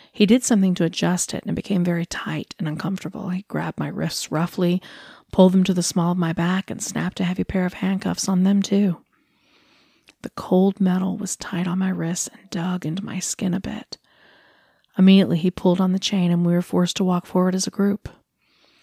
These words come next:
The terror was extremely real now. I truly felt like a slave. I was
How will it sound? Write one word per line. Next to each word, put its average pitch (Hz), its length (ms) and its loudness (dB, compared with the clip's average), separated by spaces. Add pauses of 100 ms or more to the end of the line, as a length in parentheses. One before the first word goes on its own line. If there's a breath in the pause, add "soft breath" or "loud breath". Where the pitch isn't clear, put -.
(320 soft breath)
The 180 100 4
terror 180 480 0
was 175 180 0
extremely 180 800 2
real 170 320 2
now. 165 460 -4 (720 loud breath)
I - 40 -18
truly 175 300 2
felt 165 220 -2
like - 160 -6
a 180 40 -4
slave. 180 500 -4
I 156 120 -6
was - 320 -12